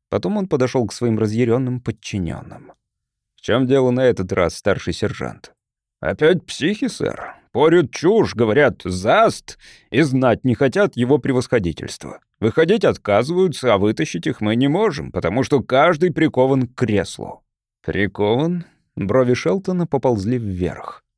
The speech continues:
«За что?» «Не могу знать, сэр. Прикованы, как каторжники при транспортировке в тюрьму, и...» Шелтон отошел, не дослушав до конца. Осмотрев все сам, он вернулся обратно.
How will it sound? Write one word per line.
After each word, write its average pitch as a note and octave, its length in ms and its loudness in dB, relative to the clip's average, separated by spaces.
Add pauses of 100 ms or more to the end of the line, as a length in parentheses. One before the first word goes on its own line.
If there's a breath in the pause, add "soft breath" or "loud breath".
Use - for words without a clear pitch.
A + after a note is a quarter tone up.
(120)
«За G2+ 220 0
что?» D3+ 320 -2 (640)
«Не F#2+ 160 -6
могу A2+ 260 0
знать, C3+ 320 0
сэр. C3 260 -2
Прикованы, C3 680 0
как G2 260 -4
каторжники E3 640 0
при A2 160 -2
транспортировке C#3 800 0
в - 60 -8
тюрьму, A#2 380 2
и...» G#2+ 380 2 (400)
Шелтон C3+ 480 0
отошел, C3+ 560 0
не A#2 140 0
дослушав B2+ 460 0
до A2+ 100 -2
конца. - 500 -6 (260)
Осмотрев A#2 560 0
все - 240 0
сам, F3 300 -2
он C#3+ 180 -2
вернулся B2 540 -2
обратно. - 580 -8